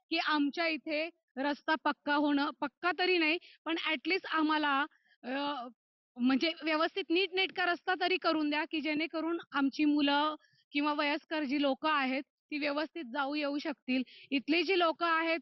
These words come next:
ती सा-, साधारण इथल्या महिला ज्या आहेत, ती धुणं भांड्याची कामं वगैरे करतायत, पोट भरतायत. नागरिक जे आहेत इथले, जे आ-, ते इतके संतप्त झालेले आहेत की गेल्या इतक्या वर्षामध्ये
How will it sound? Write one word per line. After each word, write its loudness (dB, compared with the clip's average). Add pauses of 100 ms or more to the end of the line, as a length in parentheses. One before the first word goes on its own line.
ती -2
सा-, -2
साधारण 0
इथल्या -2
महिला -2
ज्या -2
आहेत, -2 (340)
ती -4
धुणं 4
भांड्याची 0
कामं 0
वगैरे -2
करतायत, -4 (120)
पोट -4
भरतायत. -2 (520)
नागरिक 0
जे -2
आहेत 0
इथले, -2 (500)
जे 0
आ-, 0
ते 0
इतके -4
संतप्त 0
झालेले 0
आहेत 0 (340)
की -4
गेल्या 0
इतक्या -2
वर्षामध्ये 0